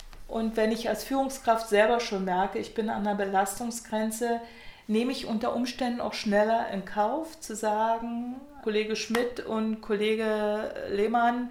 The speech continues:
äh, die sind sowieso still, die halten sowieso den Mund, äh, die werden sich nicht wehren.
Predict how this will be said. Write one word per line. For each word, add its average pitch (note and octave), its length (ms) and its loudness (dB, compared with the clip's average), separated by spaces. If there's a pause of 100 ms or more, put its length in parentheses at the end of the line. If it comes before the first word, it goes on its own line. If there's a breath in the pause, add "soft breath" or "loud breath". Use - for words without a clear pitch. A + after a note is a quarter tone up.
(140 loud breath)
äh, G#3 340 -8
die G3+ 140 0
sind C4 180 -2
sowieso A3+ 480 0
still, B3 320 -2
die A3+ 140 -2
halten G#3 240 4
sowieso G3+ 460 0
den A3 260 0
Mund, G#3+ 580 -2
äh, G3+ 160 0
die G3 140 -4
werden G#3 180 2
sich G#3 180 -6
nicht F3+ 140 -8
wehren. G#3 800 0